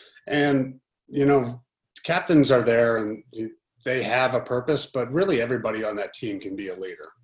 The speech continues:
And it doesn't have to be a vocal leader. Um, you know, I like, I, I'm not the most vocal guy out there. You know, I just, I wanna go out there. I wanna work hard. I wanna, I wanna do the right thing. I don't wanna make mental errors. Um,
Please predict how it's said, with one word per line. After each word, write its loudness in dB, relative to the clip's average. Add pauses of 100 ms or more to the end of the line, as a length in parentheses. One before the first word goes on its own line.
(120)
And -8
it -8
doesn't 0
have -2
to -6
be -4
a -4
vocal -6
leader. -10 (580)
Um, -6 (380)
you -10
know, -6
I -2
like, -4 (400)
I, -10 (160)
I'm -6
not -2
the -6
most -4
vocal -2
guy 0
out 0
there. -4
You -10
know, -8
I -4
just, -10
I -8
wanna -4
go -2
out 2
there. 0
I -2
wanna -6
work -6
hard. 0
I 0
wanna, -6 (240)
I -12
wanna -10
do -6
the -8
right -2
thing. -6
I -8
don't -6
wanna -6
make -8
mental -6
errors. -4 (720)
Um, -6